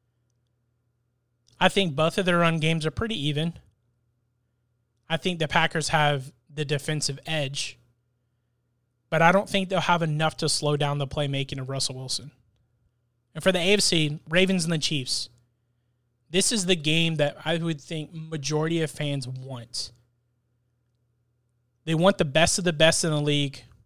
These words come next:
according to paper. <clears throat> Cough, cough. The game is gonna be in Baltimore because they're gonna have the one seed. But honestly, I don't think it's gonna be that big of a deal. I don't think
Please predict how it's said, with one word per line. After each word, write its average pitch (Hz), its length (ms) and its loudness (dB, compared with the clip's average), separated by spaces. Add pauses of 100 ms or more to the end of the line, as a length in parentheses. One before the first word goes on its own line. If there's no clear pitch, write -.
(140)
according 165 400 0
to 156 120 0
paper. 143 460 -2 (400)
<clears throat> 185 400 0
Cough, 131 220 -4
cough. 135 200 -4 (1900)
The 175 80 -2
game 190 260 4
is 220 100 0
gonna 214 120 2
be 196 140 4
in 190 60 4
Baltimore 156 440 2
because 151 260 0
they're 147 120 0
gonna 151 100 0
have 156 80 0
the 156 60 0
one 143 180 -2
seed. 139 280 -4 (1400)
But 165 120 4
honestly, 190 520 4
I 185 60 4
don't 202 160 2
think 220 140 0
it's 208 100 2
gonna 190 220 2
be 180 460 0 (100)
that 175 240 -2
big 175 140 0
of 165 60 -2
a 151 80 0
deal. 156 220 -2
I 139 80 -4
don't 175 140 -4
think 175 320 -6